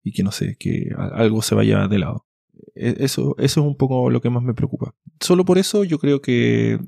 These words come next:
no, no puedo confiar en que, en que Brooklyn vaya a ser un equipo campeón este año. El próximo año, cuando ya tengan de vuelta a Dinwiddie y todas esas cosas, puede ser una historia distinta si es que están todavía todos ellos. Y, y, y creo que por ahí va a ir un poco el, el, el, el tema.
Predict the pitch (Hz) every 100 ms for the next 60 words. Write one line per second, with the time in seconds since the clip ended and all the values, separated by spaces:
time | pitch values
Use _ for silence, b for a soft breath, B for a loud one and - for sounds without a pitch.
0 | _ _ 120 117 120 117 113 120 120 117
1 | 120 - 120 120 - 113 110 107 104 104
2 | 104 120 113 120 113 117 120 120 110 110
3 | - 110 107 113 110 110 107 107 104 -
4 | - - - 120 175 - 165 143 165 165
5 | 113 104 104 107 113 107 104 107 - 107
6 | 98 92 98 104 - - - 107 - 131
7 | _ _ - 127 143 127 120 131 127 104
8 | - 156 151 143 143 127 - 123 113 113
9 | 113 113 120 123 160 104 127 _ _ _
10 | _ _ - 101 101 101 104 - - _
11 | _ 110 - 113 110 104 98 104 101 101
12 | - 101 104 110 107 107 123 - 120 117
13 | _ 107 104 101 110 - 107 101 - -
14 | - 131 - 92 -